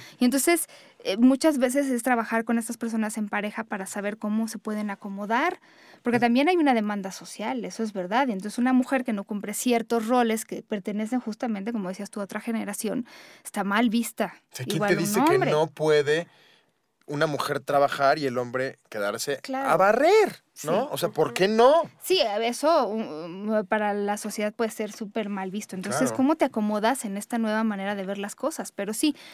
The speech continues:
Speaker 1: lo que no debe de ser es a-, es arrastrar esto que no te corresponde. Y en general, yo lo que le decía a Celeste Colín era que, la-, y siempre lo he dicho, las parejas más felices que yo conozco son aquellas que son capaces de recortar este guión que se les fue dado,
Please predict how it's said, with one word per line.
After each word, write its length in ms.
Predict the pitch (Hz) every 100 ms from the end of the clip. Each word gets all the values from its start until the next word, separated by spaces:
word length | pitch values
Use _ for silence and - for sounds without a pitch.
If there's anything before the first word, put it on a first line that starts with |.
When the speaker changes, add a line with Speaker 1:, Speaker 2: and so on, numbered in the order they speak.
| - -
Speaker 1:
lo 140 | 262 247
que 320 | 262 254 247
no 240 | 247 262 285
debe 240 | 349 320
de 100 | 220
ser 300 | 220 226 233
es 160 | 233 220
a-, 240 | 202 196 -
es 160 | -
arrastrar 520 | 220 185 - - 208 202
esto 280 | 196 214
que 200 | - 185
no 200 | 180 226
te 100 | 233
corresponde. 460 | 311 277 240 277 277
Y 80 | 262
en 60 |
general, 440 | 226 226 226 247 254
yo 160 | 247
lo 200 | 247 247
que 100 | 240
le 100 | 247
decía 400 | 185 180 208 202 190
a 400 | 180 180 170 190 _
Celeste 640 | - - 185 196 - 233
Colín 320 | - 196 233 - - - - -
era 220 | 254 269
que, 280 | 262 254 240
la-, 200 | 208 226
y 100 | -
siempre 320 | 226 277 285 302
lo 60 |
he 40 | 214
dicho, 180 | -
las 120 | 196 208
parejas 400 | 226 240 302 285
más 240 | 240 247
felices 380 | 277 220 214 233
que 120 | 220
yo 100 | 196
conozco 340 | 226 208 -
son 220 | 240 285 339
aquellas 340 | 320 285 294
que 140 | -
son 180 | 220 240
capaces 540 | 240 254 214 208 240 226
de 100 | 214
recortar 500 | 202 214 208 233 254
este 280 | 254 240
guión 340 | 220 226 214 208
que 100 | 233
se 140 | 208
les 140 | 165 -
fue 180 | 208
dado, 380 | 196 175 170 185